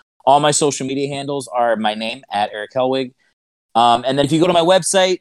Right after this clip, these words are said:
uh, you'll see my podcast, which is Bringing the Backups. You can subscribe to it. It's on all the platforms, Apple, Spotify, YouTube. Um, we literally just dropped an episode today about Danny Werfel.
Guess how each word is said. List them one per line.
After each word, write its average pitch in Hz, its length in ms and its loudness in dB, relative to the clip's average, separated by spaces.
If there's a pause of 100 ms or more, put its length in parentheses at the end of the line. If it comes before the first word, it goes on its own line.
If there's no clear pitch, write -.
uh, 135 180 2
you'll 135 140 0
see 143 180 -4
my 131 140 -2
podcast, 117 580 -2
which 113 200 -10
is 104 180 -4
Bringing 117 380 -4
the 113 80 -2
Backups. 117 600 2
You 107 100 -2
can 104 400 -2
subscribe 117 640 0
to 123 180 0
it. 117 60 0
It's 110 140 -2
on 104 140 -2
all 110 260 2
the 107 100 -4
platforms, 101 800 -6
Apple, 101 680 -2 (760)
Spotify, 107 460 2
YouTube. 107 560 -2 (100)
Um, 110 240 2
we 135 220 4
literally 180 360 6
just 151 200 -4
dropped 143 240 0
an 135 80 -12
episode 120 720 -8 (600)
today 113 680 -2
about 104 280 -2
Danny 117 220 -4
Werfel. 107 640 -4